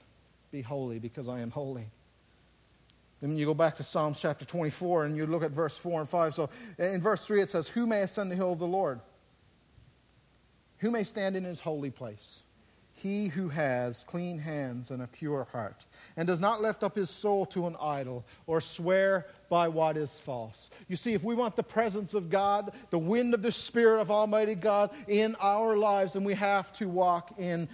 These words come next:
holiness. We have to have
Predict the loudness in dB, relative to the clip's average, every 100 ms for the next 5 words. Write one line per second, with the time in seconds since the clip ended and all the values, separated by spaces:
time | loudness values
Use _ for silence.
0 | -14 -2 2 2 2 0 -2 -4 -10 -14
1 | -18 _ _ _ _ _ _ _ 0 2
2 | 2 0 -4 -2 0 0 -2